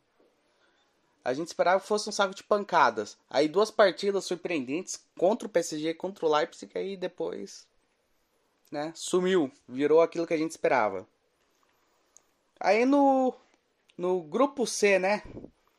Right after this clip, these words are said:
Ajax, Sporting, Borussia Dortmund e Besiktas. O grupo que já tava definido. Ah, vamos voltar pro grupo A aqui. Então, geralzão aqui do grupo A, né, o,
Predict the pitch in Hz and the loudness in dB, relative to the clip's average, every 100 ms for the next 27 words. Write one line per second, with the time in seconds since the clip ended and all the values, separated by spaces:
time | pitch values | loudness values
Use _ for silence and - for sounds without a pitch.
0 | _ _ - _ 139 147 185 - 156 - | _ _ -20 _ -4 0 -2 -2 -10 2
1 | 208 226 220 190 170 180 165 147 185 190 | 4 4 0 -2 -2 0 0 2 0 0
2 | 190 175 147 135 151 - 98 - - 160 | -4 -2 0 -2 -6 -8 -10 -10 -10 -2
3 | 233 226 - 180 156 156 160 151 143 147 | -2 -4 -8 -4 0 2 4 2 -2 -6
4 | 160 143 202 175 98 - _ _ _ _ | -6 -4 -6 -8 -14 -16 _ _ _ _
5 | _ _ _ - 123 98 175 190 156 - | _ _ _ 0 0 0 0 0 0 2
6 | 147 - 117 107 110 123 - 110 101 - | 2 2 -6 -6 -6 -8 0 0 0 -6
7 | 95 - _ _ _ _ _ - 185 226 | -18 -20 _ _ _ _ _ -12 2 4
8 | 233 233 220 214 202 208 208 202 196 202 | 6 6 8 6 4 2 0 -4 -2 -2
9 | - 220 196 208 - - _ _ _ _ | 4 6 8 6 4 -8 _ _ _ _
10 | _ _ _ 131 143 151 - _ _ _ | _ _ _ -8 -6 -6 -12 _ _ _
11 | _ _ - 151 151 151 151 151 147 143 | _ _ -4 0 4 4 4 6 6 4
12 | 135 | 2